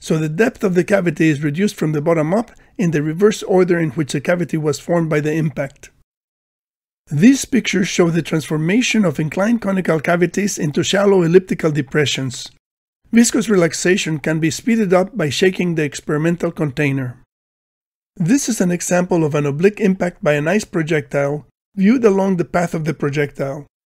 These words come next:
The target material is displaced laterally and pushed forward along the path of the projectile.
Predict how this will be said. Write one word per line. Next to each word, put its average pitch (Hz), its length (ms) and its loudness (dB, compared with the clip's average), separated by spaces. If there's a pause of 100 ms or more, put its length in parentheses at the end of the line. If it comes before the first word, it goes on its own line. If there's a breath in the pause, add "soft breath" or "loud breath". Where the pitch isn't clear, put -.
(160)
The 175 80 -2
target 262 360 -2
material 185 500 2
is 156 120 -2
displaced 160 440 -2
laterally 175 580 0 (160)
and 156 160 -2
pushed 262 220 -2
forward 196 380 2
along 160 300 -2
the 151 60 -6
path 165 300 -2
of 151 100 -6
the 156 100 -4
projectile. 143 800 -6